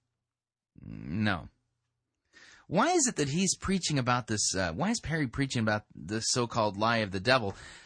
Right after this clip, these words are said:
Um, and basically talking about if th-, th-, these are the signs that you're an out-of-control spender,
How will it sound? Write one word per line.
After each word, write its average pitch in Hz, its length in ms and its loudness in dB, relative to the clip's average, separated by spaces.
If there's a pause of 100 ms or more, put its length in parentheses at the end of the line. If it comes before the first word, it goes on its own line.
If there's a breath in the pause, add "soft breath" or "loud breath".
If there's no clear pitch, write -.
(120)
Um, 131 400 6 (240)
and 131 460 -2 (320)
basically 180 380 4
talking 143 320 2
about 117 200 4
if 175 160 4 (360 loud breath)
th-, 151 180 2
th-, 175 180 6
these 190 220 4
are - 20 0
the 143 80 0
signs 180 320 6
that 139 160 2
you're 156 140 4
an 139 80 0
out-of-control 147 960 2
spender, 139 800 6